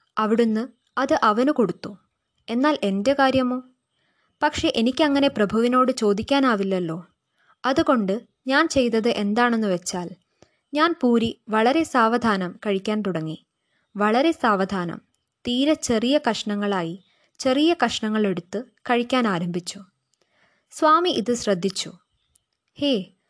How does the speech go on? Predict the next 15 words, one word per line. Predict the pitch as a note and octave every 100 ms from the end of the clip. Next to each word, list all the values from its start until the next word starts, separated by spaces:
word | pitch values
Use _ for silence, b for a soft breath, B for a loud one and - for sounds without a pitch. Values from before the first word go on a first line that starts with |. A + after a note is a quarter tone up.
| _ -
നീ | C#4+ F4
എന്താണ് | D#4+ D4+ D4+ D4+ -
ഇങ്ങനെ | G#3 A3 C#4
കഴിക്കുന്നത്? | D4+ C4+ B3+ A#3+ A#3 A#3+ A#3 _ _ _ _ _ _ -
നീ | D#4 F4
എന്തിനാണ് | D4+ D#4 D4+ C#4+ C#4+ -
ചെറിയ | - A3+ C#4 E4 D4+
കഷ്ണങ്ങൾ | - C4+ C4
കഴിക്കുന്നത്? | B3+ A#3 A3 A3 G#3+ G#3 G#3+ - _ A3+
എന്തുകൊണ്ട്?" | A3+ A#3 C4+ B3+ A#3+ B3 _ _ _ _ _ _ _ _ _ _ A#3
"എന്തുകൊണ്ടെന്നോ | A#3 D4 D4+ C4+ A3 G3+
സ്വാമി? | G3 G3+ F#3 F3+ A3 C#4 _ _ _ _ _ _ _ _ _ G#3+
ആർക്കറിയാം? | B3+ - D4 C4 B3 B3+ _ - - b b b -
എൻ്റെ | A3 A3 D4+
പൂരിയും | D4+ C4 A#3+ G#3 G3+